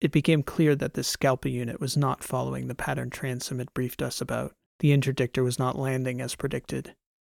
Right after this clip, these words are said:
According to his briefing and Ketch's intelligence,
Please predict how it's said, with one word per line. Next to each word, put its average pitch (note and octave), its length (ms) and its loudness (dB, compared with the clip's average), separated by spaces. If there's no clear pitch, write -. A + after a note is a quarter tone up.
According C#3 340 6
to C3 80 2
his B2 160 4
briefing C3+ 480 2
and B2+ 120 -2
Ketch's C3+ 420 -2
intelligence, C3 880 -4